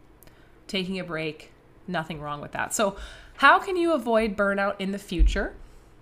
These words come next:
I want to share a couple tips, about seven tips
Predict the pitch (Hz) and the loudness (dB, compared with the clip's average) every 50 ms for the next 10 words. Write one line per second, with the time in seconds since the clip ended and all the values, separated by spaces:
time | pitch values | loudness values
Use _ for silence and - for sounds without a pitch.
0 | - - - - - - - - - - - - - - - - - - - - | -20 -20 -20 -20 -20 -20 -20 -20 -20 -20 -20 -20 -20 -20 -20 -20 -20 -20 -20 -16
1 | - 208 202 202 208 220 226 220 - 214 208 208 208 208 - 220 208 - 202 196 | -10 -6 -2 0 0 0 0 -2 0 0 2 2 2 0 0 -4 -4 -4 -6 -6
2 | - - 214 220 214 - - 214 202 196 - - - 226 214 214 220 220 214 - | -2 -2 -2 -2 -2 -4 -6 -4 -4 -4 -4 0 4 4 4 4 4 0 -2 0
3 | - 196 - - - - - - | -2 -2 -2 -4 -8 -16 -16 -16